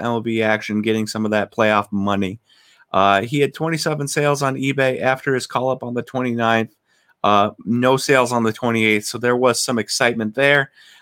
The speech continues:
Uh, P S A nine Bowman Chrome Auto was eighty dollars before call-up, and three buy it now, buy it now sales sold for one oh nine, one forty-nine,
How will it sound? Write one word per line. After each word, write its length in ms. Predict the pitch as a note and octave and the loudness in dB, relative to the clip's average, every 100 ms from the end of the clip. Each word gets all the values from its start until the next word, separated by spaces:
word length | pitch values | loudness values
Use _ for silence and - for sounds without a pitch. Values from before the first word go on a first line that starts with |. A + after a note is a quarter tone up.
| - | -2
Uh, 360 | A#2 A#2 A2+ G#2+ _ | 4 6 4 2 _
P 140 | - D#3+ | -2 0
S 140 | D3 | 0
A 100 | C#3+ | -2
nine 360 | C3+ C3+ C#3 C#3+ | -2 -2 -2 -2
Bowman 260 | C#3 C#3 | -2 -4
Chrome 360 | B2+ D3 C3+ C3 | -4 0 0 0
Auto 480 | - C3 C3 B2+ - _ _ - | 2 4 4 0 -2 _ _ -8
was 180 | A#2 - | -6 -2
eighty 240 | C#3 C#3 | -2 -2
dollars 340 | C3+ B2+ B2 A#2+ | 0 2 2 -2
before 380 | A#2+ - C#3 C3 | -8 -4 -4 -2
call-up, 480 | C3+ B2+ B2+ B2 _ _ _ - | 0 2 0 -2 _ _ _ -8
and 180 | A#2+ | -8
three 220 | - D#3 C#3 | -2 0 2
buy 300 | B2+ C3+ C3 | 2 2 0
it 60 | |
now, 300 | B2+ A#2+ A#2+ _ _ - | -2 -4 -6 _ _ -4
buy 220 | B2 B2 | -2 -2
it 160 | B2 A2+ | -4 -4
now 320 | A2 G#2+ G#2 | -2 -2 -2
sales 460 | - A2 G#2 G2 | -6 -4 -2 -4
sold 400 | - A2+ G#2+ G2+ - - _ | -4 -2 0 -2 -8 -20 _
for 160 | - D#3+ | -4 0
one 200 | F3+ F3 | 2 2
oh 100 | D3 | 2
nine, 480 | C3 A#2 A2 G#2+ - _ _ _ | 2 2 2 -2 -6 _ _ _
one 280 | - B2 B2 | -2 0 0
forty-nine, 840 | A#2 B2+ A#2+ A2+ G#2+ G2+ G2 F#2+ | -2 0 0 2 0 0 0 -4